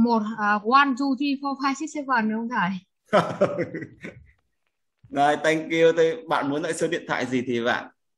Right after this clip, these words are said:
Speaker 2: trả lời ha. Em bịa ra số điện thoại, em hỏi bạn vẫn được.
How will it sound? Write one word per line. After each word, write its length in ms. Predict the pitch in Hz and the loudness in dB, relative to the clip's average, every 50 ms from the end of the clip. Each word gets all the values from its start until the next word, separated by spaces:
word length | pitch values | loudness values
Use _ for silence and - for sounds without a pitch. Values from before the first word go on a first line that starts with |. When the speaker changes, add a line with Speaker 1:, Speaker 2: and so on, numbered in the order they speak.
| _ | _
Speaker 2:
trả 140 | - 117 101 | -4 -4 -2
lời 360 | 101 107 113 117 117 113 120 | 0 0 0 0 0 0 0
ha. 400 | 127 135 139 131 113 95 98 110 - 294 349 392 719 784 855 855 - _ _ _ _ _ _ _ _ _ _ _ - | 0 0 0 -2 -2 -4 -8 -4 0 2 4 4 4 2 -2 -6 -8 _ _ _ _ _ _ _ _ _ _ _ -4
Em 300 | - 127 135 135 139 139 | 0 2 2 4 2 2
bịa 200 | 135 143 113 104 | 2 2 2 2
ra 100 | 123 131 | 2 0
số 140 | 127 135 139 | -2 -2 -4
điện 160 | 147 123 - | -6 -4 -4
thoại, 180 | - 131 - 87 | -2 -2 -2 -2
em 100 | 120 127 | -4 -2
hỏi 160 | 131 107 92 | -2 -2 0
bạn 220 | 101 85 - 110 | -2 -2 -2 -2
vẫn 180 | 107 104 104 - | -2 -2 0 2
được. 180 | 135 123 101 | 2 2 2